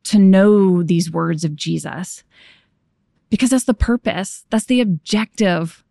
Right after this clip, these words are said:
as believers and as Christians. It's kind of what I mentioned on the last podcast about keeping our eyes focused on the cross. When we know what God's purpose is here for us on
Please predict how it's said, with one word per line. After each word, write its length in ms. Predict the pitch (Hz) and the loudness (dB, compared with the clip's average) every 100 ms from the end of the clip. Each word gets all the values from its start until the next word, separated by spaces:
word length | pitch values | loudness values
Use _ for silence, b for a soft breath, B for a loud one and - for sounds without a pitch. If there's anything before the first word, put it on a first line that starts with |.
| _ _ _ _ _ _ _ _ - | _ _ _ _ _ _ _ _ -4
as 160 | 196 175 | -2 0
believers 680 | 190 185 208 196 185 175 - - | 2 2 2 2 0 -2 -4 -2
and 160 | 196 | 0
as 160 | 185 160 | 0 -2
Christians. 640 | - 208 - 175 170 170 | -2 -2 -2 -4 -2 -2
It's 140 | 202 - | -4 -4
kind 180 | 226 247 | 0 0
of 60 | |
what 120 | 240 | 2
I 60 | 233 | 2
mentioned 320 | 214 214 214 | 2 2 0
on 100 | 208 | 0
the 80 | 202 | 0
last 280 | 196 196 - | 0 -2 -4
podcast 500 | - 220 220 196 180 | -4 -4 -2 -6 -4
about 240 | 185 180 | -4 -6
keeping 300 | - 240 247 | -4 -2 0
our 120 | 226 - | 0 -2
eyes 300 | 196 190 - B B B | -2 -2 -4 B B B
focused 540 | _ - 220 233 254 226 | _ 0 0 2 -2 2
on 140 | 202 | 2
the 60 | 185 | 2
cross. 680 | - 185 202 - 180 - _ B B | -4 -6 -6 -8 -14 -18 _ B B
When 180 | 196 214 | 2 4
we 80 | 214 | 6
know 200 | 233 262 | 4 2
what 300 | 269 202 190 | 0 -2 -2
God's 360 | 202 208 190 | -2 -2 -4
purpose 480 | - 202 202 202 - | -4 -4 0 -2 -2
is 460 | 175 170 175 160 - b b | -4 -4 -6 -8 -16 b b
here 260 | - 220 226 | -4 0 2
for 220 | 214 202 | 0 0
us 240 | 190 180 - - | 0 0 -6 -4
on 280 | 185 202 | 2 2